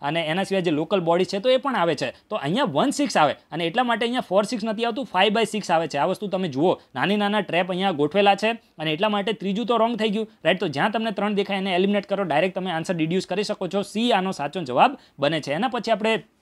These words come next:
નેક્સ્ટ જે ક્વેશ્ચન જોઈએ, on which of the following grounds the constitutional validity of the legislative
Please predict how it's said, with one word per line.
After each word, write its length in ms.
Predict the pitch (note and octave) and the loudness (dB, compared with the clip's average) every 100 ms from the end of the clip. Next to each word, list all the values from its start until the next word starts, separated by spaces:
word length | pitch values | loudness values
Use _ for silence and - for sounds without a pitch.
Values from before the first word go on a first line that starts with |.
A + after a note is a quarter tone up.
| _ _ - _ | _ _ -20 _
નેક્સ્ટ 280 | C#3 G3 G3+ | 2 2 4
જે 100 | A3 | 0
ક્વેશ્ચન 280 | F#3 E3 G#3 | -2 -4 0
જોઈએ, 280 | F3 E3 B2+ - - E3+ | 2 4 2 -2 -8 0
on 120 | A#3+ | 2
which 300 | D3+ C#3+ C4+ | 2 2 2
of 80 | C4 | 2
the 140 | G#3+ G#3+ F3+ | 0 -2 0
following 220 | G#3+ F#3 | 0 4
grounds 240 | F3 G3+ D#3+ | 4 4 0
the 80 | D#3 | -2
constitutional 640 | F#3+ - A3+ B3 A#3 C3 | -2 -2 -6 -2 -2 0
validity 400 | F#3+ B3+ A3+ G3 - _ D#3 | 2 2 2 2 -2 _ -4
of 80 | E3+ | 0
the 100 | F#3 | 2
legislative 520 | C#3+ G#3+ B3 A3 | 4 2 0 -2